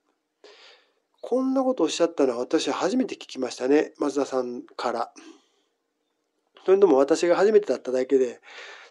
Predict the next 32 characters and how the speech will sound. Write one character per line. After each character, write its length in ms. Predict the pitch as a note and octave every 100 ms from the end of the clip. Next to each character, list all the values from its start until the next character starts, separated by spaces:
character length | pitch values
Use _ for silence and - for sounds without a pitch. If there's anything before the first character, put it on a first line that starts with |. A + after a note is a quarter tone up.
| -
例 180 | E3+ G3+
え 20 |
ば 100 | D3
参 180 | E3 D#3+
政 320 | E3 D#3+ D#3
党 60 |
の 300 | D3 C#3+ D3 -
勉 180 | C3 C#3+
強 160 | G3
会 200 | G3 A#2+
と 120 | - A#2+
か、 240 | - - - - -
他 100 | F#3
の 80 | D3+
演 160 | D3+
説 200 | F3 F3+
会 180 | - C3
で 120 | B2
は、 240 | A#2+ B2 - _
も 160 | D#3+ C#3+
う 60 | -
こ 140 | E3
う 60 | D#3+
い 260 | D#3 D#3
う 40 | - -
陰 160 | D#3+ E3
謀 140 | F3
論 180 | C3+ B2
バ 80 | D#3+
ン 100 | E3
バ 80 |
ン 220 | A#2+ B2